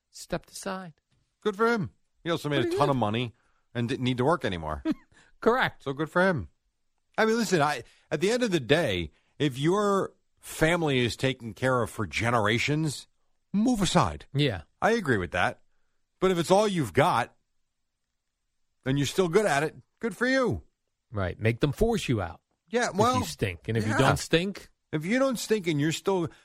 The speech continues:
Speaker 2: like, John Sterling to me, especially with these breaks he's taken and has not done the full boat of games and travel, John's been tremendous this year. His energy in some of these games, now it's been a bad stretch,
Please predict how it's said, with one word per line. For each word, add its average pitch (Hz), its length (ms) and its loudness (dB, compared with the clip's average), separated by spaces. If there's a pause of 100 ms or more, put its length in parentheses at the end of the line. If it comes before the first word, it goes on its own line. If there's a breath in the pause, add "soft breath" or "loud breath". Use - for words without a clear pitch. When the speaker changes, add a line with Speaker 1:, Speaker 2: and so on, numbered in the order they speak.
(140 loud breath)
Speaker 2:
like, 185 180 0
John 254 320 2
Sterling 147 500 2
to 117 120 -4
me, 87 340 -6
especially 190 560 -2
with 180 200 -4
these 123 200 -4
breaks 113 380 -4
he's 139 180 -4
taken 143 520 -2 (480)
and 107 140 -2
has 117 180 -2
not 127 500 0
done 127 300 0
the 107 100 -2
full 123 400 -2
boat 113 340 0
of 95 140 -6
games 113 340 -4
and 104 120 -6
travel, 110 580 -2 (440)
John's 311 320 -4
been - 160 2
tremendous 123 720 0
this - 280 -8
year. 78 220 -14 (300)
His 190 300 0
energy 185 580 0
in 175 100 -2
some 175 200 -2
of 185 80 0
these 180 160 -4
games, 170 340 -2
now 110 240 -2
it's 110 120 -8
been 117 160 -6
a 104 40 -2
bad 113 260 -2
stretch, - 560 -4